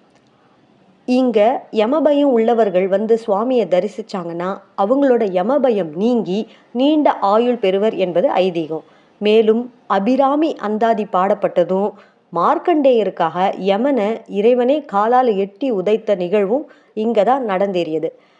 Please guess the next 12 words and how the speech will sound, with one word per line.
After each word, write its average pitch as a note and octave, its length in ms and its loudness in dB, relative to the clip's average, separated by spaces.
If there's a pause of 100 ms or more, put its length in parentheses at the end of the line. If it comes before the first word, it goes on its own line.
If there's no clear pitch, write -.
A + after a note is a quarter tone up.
(220)
இனிமே B3 420 0
நாம G3 480 -4 (360)
இந்த G#3+ 520 0 (440)
ரெண்டு A#3 380 0
கதைகளை A3 460 2
பற்றியும் B3+ 500 -4
கொஞ்சம் A3 320 0
விரிவாக G#3+ 540 0 (400)
பார்க்கலாம் F#3+ 500 -2
வாங்க. D#3 340 -6 (1800)
மிருகண்ட D4 840 2
முனிவருக்கும் A3 800 2